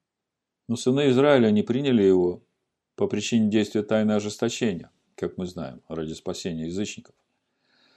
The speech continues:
Во втором псалме шестого стиха написано: «Я помазал царя моего над Сионом, святою горою моею». И мы знаем, что Сион – это небесный Иерушалаим,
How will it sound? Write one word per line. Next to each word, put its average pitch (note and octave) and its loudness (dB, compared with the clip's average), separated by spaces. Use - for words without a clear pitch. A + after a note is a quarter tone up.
Во B2 2
втором D#3+ 0
псалме C#3 0
шестого A#2 0
стиха - -8
написано: A#2+ -4
«Я C#3 0
помазал G2 -2
царя C3+ 0
моего E2+ -2
над A2 -2
Сионом, G#2+ -2
святою G2+ 2
горою F#2+ 0
моею». G2+ -4
И A#2+ -2
мы C3+ 2
знаем, C#3+ 2
что - -4
Сион – A2+ 2
это F#2+ -6
небесный F#2+ -2
Иерушалаим, G#2+ -2